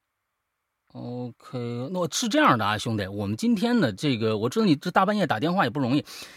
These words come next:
还给自己他妈家，家里 <laughs> 效果器。嗯，我们这儿正直播呢，今天是我们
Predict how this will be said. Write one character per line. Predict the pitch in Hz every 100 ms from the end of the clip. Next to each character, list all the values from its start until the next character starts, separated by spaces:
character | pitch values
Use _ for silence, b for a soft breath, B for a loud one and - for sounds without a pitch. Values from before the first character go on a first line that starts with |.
| B
还 | - 185
给 | 165
自 | 165
己 | 165 147
他 | 170
妈 | 175
家， | 175 175
家 | 175
里 | 170 156 B
<laughs> | B B
效 | 131
果 | 117
器。 | 131 B B B B B
嗯， | 311 - - _
我 | 135 139
们 | 208
这 | 277
儿 | 208
正 | 262 190
直 | - 117
播 | 175 196 208
呢， | 120
今 | 95 196
天 | 208
是 | 202
我 | 170
们 | 101